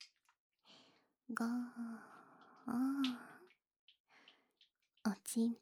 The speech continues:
ぽ、ビクビクしてる。<laughs> あとちょっとで出そうだね。よー。うん。中から熱々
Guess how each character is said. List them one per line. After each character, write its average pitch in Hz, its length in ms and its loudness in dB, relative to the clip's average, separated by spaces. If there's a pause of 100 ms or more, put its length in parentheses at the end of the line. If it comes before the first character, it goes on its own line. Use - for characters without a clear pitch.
ぽ、 220 80 -2 (420)
ビ 220 140 -4
ク - 160 2
ビ 269 140 6
ク - 180 2
し - 100 -4
て 240 160 2
る。 - 160 -2 (380)
<laughs> 339 80 6 (1500)
あ - 140 -4
と - 80 -8 (100)
ち - 100 -6
ょ - 20 -14
っ - 100 -20
と - 100 -10
で 285 120 -8
出 269 140 6
そ - 200 0
う 285 60 4
だ - 160 -6
ね。 - 80 -4 (1900)
よ 247 220 10
ー。 254 40 10 (1120)
う 254 40 10
ん。 285 380 0 (1500)
中 269 340 0
か 233 180 -4
ら 208 260 0
熱 - 260 0
々 269 120 2